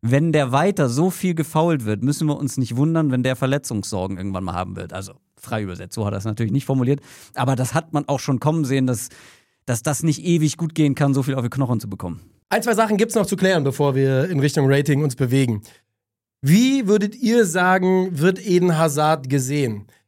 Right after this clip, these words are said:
Speaker 2: Ich sage, es gibt wirklich Leute, Chelsea-Fans insbesondere natürlich, die dir einen Eid schwören würden, dass es keinen Spieler gab, im Chelsea-Trikot zumindest, seit dem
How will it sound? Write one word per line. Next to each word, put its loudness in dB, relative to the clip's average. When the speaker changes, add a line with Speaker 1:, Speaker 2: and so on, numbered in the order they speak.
Speaker 2:
Ich 2
sage, 0
es -4
gibt 0
wirklich 2
Leute, 2
Chelsea-Fans -2
insbesondere 2
natürlich, 4
die 2
dir 4
einen 4
Eid -2
schwören 0
würden, -2
dass -2
es -2
keinen 0
Spieler 2
gab, 2
im -2
Chelsea-Trikot -2
zumindest, 0
seit 0
dem 2